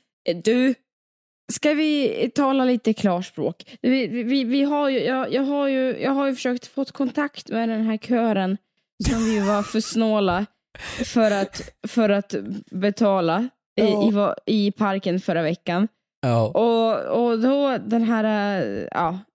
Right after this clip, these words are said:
Speaker 1: ansvarige för kören, eller hon som hörde av sig i alla fall till våran podd, eh, hon tyckte ju att det var jättekul att de skulle göra en jingle och så. Men nu har vi landat i att hon har skrivit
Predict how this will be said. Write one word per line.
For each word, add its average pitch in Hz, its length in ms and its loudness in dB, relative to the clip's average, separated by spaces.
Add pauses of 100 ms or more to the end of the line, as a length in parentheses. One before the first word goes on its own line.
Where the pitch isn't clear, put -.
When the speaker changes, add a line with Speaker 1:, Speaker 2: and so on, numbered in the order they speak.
(100)
Speaker 1:
ansvarige 196 760 0
för 170 140 -6
kören, 175 440 0 (640)
eller 208 120 4
hon 196 140 2
som 190 100 -4
hörde 185 180 2
av 190 120 2
sig 190 140 -2
i - 40 0
alla 165 120 0
fall 175 220 -2
till 175 120 -6
våran 165 260 0
podd, 180 320 0 (560)
eh, 185 340 2
hon 202 140 2
tyckte 208 340 0
ju 175 60 2
att 180 120 -2
det 180 80 2
var 180 100 0
jättekul 214 840 0 (560)
att 208 80 0
de 196 140 0
skulle 185 340 -2
göra 180 500 2 (120)
en 185 200 0
jingle 180 440 2
och 180 80 -2
så. 175 240 -2 (720)
Men 220 160 2
nu 214 80 4
har 240 140 2
vi 254 120 2
landat 185 380 0
i 196 60 2
att 180 100 -2
hon 196 100 2
har 214 80 2
skrivit 180 640 0